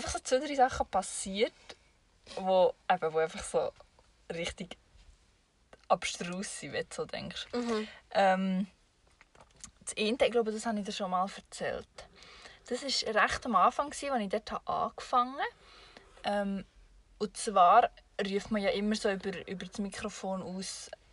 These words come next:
Speaker 1: "Frau bla bla bla" oder "Herr bla bla bla an die Kasse, bitte", wenn
Speaker 2: Mhm.
Speaker 1: jemand an die Kasse muss.
Speaker 2: Ja.
Speaker 1: Ähm,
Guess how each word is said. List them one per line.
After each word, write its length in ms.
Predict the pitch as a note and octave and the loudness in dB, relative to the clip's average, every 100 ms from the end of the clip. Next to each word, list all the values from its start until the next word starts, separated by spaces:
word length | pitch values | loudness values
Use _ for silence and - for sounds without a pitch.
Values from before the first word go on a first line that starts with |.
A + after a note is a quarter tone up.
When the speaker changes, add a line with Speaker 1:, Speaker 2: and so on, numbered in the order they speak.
| _ - | _ -12
Speaker 1:
"Frau 680 | - G#3 F#3+ F#3+ F#3+ F#3 - | -2 4 4 4 2 -2 4
bla 180 | A#3+ A#3 | 8 10
bla 180 | B3 A3+ | 10 8
bla" 300 | A3 G3+ F#3 | 8 6 6
oder 140 | G3 | 2
"Herr 140 | G3 - | -2 2
bla 200 | F#3 F3+ | 6 8
bla 160 | F#3 | 8
bla 160 | F#3 F3+ | 6 6
an 120 | - | 4
die 40 | - | 2
Kasse, 520 | - - - - F#3 | -2 -4 -6 -6 -8
bitte", 200 | - E3 - - | -8 -16 -12 -6
wenn 80 | A#3+ | -4
Speaker 2:
Mhm. 40 | |
Speaker 1:
jemand 260 | A3 A3 A3 - | -2 -4 -6 -12
an 60 | |
die 40 | - | -12
Kasse 320 | - - - - | -14 -14 -14 -14
muss. 340 | F3+ G#3 - - | -14 -16 -14 -8
Speaker 2:
Ja. 160 | A3 - - - - - _ - | -8 -8 -16 -20 -20 -20 _ -2
Speaker 1:
Ähm, 560 | G#3 G#3 G3+ G3+ G#3 | 2 4 2 0 -2